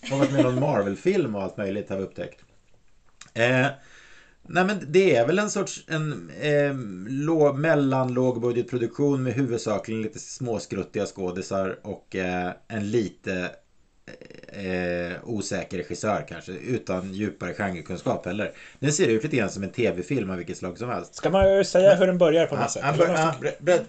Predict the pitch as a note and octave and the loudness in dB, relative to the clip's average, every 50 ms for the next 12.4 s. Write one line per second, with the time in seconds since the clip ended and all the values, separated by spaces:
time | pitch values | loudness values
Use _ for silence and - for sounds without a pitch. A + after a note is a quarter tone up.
0 | - - - - F3 E3 D3 C3+ C#3+ B2+ - C3+ B2+ A#2 G#2+ - F2 E2 E2 - | -10 -18 -4 -2 -2 0 0 -2 -4 -2 0 2 2 2 0 -2 -8 -8 -10 -10
1 | - - F3+ G3+ G#3 E3+ C3+ D3+ D#3 D#3 D3 F3 - - D#3 D3+ - - B2+ A2+ | -2 2 4 4 4 4 4 2 2 2 2 2 2 2 2 2 2 2 0 0
2 | - - F3 F#3 F#3 F#3 F#3 F#3 F3 - F3 E3+ C3+ - - - - A3+ F#3 E3+ | 2 2 2 4 4 6 6 4 4 2 0 0 0 0 0 0 2 0 0 0
3 | - - D3 - A3+ G3 D#3 E3 - - F3+ D#3+ - - - D#3 C#3+ C3+ B2+ B2 | -2 0 2 4 6 6 6 4 4 4 4 4 4 6 6 6 6 6 4 0
4 | - - - - - - - - - _ - C3+ C3+ B2+ A#2+ - - - C3+ B2+ | -2 -8 -20 -20 -20 -20 -20 -20 -16 _ 0 2 4 4 4 4 4 4 4 4
5 | A#2+ A#2+ A#2 A2+ A2+ G2+ - - - A3+ B3 - A#2+ - - - - - B2+ B2+ | 4 2 2 -2 -2 -4 -4 0 2 4 4 4 2 -2 -4 -8 -4 0 0 2
6 | B2 A#2+ A#2+ A#2 A#2 A#2 A#2 A2+ - - - - C3+ B2+ A#2 A#2 A2+ G#2 - - | 2 2 0 0 0 -2 -4 -6 -10 -14 -10 -6 -4 -2 0 0 -2 -2 -4 -10
7 | _ - C3 A#2+ - - - B2+ A2 - B2 C3 D3 D3 B2+ - - - - - | _ -4 -2 -2 -2 0 0 0 0 0 2 4 4 4 4 2 -2 -8 -4 0
8 | - B2+ A2 - - - A#2+ A#2 B2+ F3 D3+ D3 D3 B2+ A2+ B2+ C3 - - - | 2 2 2 0 -4 -8 -4 0 2 2 2 2 0 -2 -2 0 0 0 0 -2
9 | - _ _ - C3 F#3+ G3+ - - - - B2+ A#2+ B2 A#2 A2 - C3 A2+ G2+ | -8 _ _ 0 2 4 4 2 2 -2 -4 -2 0 0 -2 -2 -4 -6 -8 -10
10 | - _ _ - - A#2+ A#2+ B2 - C#3 C3+ B2 - - _ - - - C#3+ C3 | -12 _ _ -8 -4 -4 -4 -2 0 0 -2 -2 -4 -8 _ -10 -2 2 4 4
11 | B2+ B2+ - - - - - - - - - D#3 D3+ D3 D3 D#3+ C3 C#3+ B2+ B2 | 4 2 -2 -10 -20 -18 -16 -16 -6 2 4 6 6 6 4 2 2 2 2 2
12 | B2 A#2+ A#2 A2+ - - - | 0 -2 -2 -4 -4 -10 -20